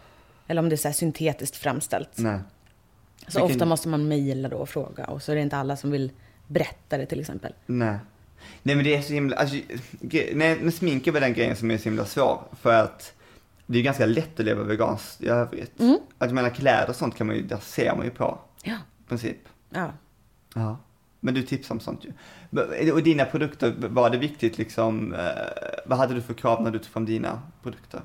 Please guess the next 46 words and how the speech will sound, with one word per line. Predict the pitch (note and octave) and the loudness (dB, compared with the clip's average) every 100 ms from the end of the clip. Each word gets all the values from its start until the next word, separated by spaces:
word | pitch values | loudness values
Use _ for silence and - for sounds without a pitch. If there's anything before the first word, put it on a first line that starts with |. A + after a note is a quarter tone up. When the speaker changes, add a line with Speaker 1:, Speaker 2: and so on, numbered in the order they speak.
| - _ - | -16 _ -4
Speaker 1:
Det | F#3+ | 0
var | F#3+ | 2
att | F3 | 0
det | D#3 | -2
skulle | - | -4
vara | D#3 | -2
veganskt | D3+ D#3 C#3+ D3 F3+ - | 0 0 0 0 -2 0
och | E3 | 2
Speaker 2:
Ja. | |
Speaker 1:
inte | D#3+ - | 2 0
innehålla | C#3+ C#3+ C#3+ | -2 0 0
några | D3 D#3 | 0 0
mikroplaster. | D3+ - D3 D3 - - G#2+ E3 _ _ _ _ - | -2 -6 -6 -6 -6 -2 -2 -4 _ _ _ _ -14
Alltså | D3+ D#3+ | -6 -2
inte | D3+ D3+ | -2 0
nå-, | D3+ D3+ | -2 -2
jag | - | 0
vill | E3 E3+ | 2 2
inte | D#3 | 2
göra | D3+ D3+ | 2 2
någon | |
skrubb | D3 - F3 D#3+ D#3 C#3 | -2 -2 2 2 2 -2
så | - | -6
här, | D3 C#3+ | -4 -2
med | D3+ D3 | -2 0
grejer | D3+ C#3+ | 2 2
som | C#3+ | 0
kommer | C#3+ D3 | -2 -2
ut | C#3 | -2
i | D3 | -2
haven | D3 C#3+ C#3+ C#3+ D3 | -2 -2 0 0 0
och, | C#3 | -2
Speaker 2:
Just. | C3 C#3 - _ | -4 -8 -16 _
Speaker 1:
och | - | -10
det | C#3+ | -8
där. | C#3 C3+ D3+ _ _ _ - _ - | -6 -8 -12 _ _ _ -20 _ -14
Speaker 2:
Mm. | F3+ A2+ A#2+ - _ _ _ _ | -10 -10 -12 -20 _ _ _ _
Går | B3 | -2
det | A3 | 0
bra | D3 | -2
för | D3+ - | -6 -12
dem? | - E3+ - | -12 -14 -4
Speaker 1:
Mm, | A3 B3 D4 - | 2 4 2 -2
det | A3 | -2
går | G#3 | 0
jättebra. | A#3 B3+ - A3 - F3+ | 0 -2 -4 -2 -2 -4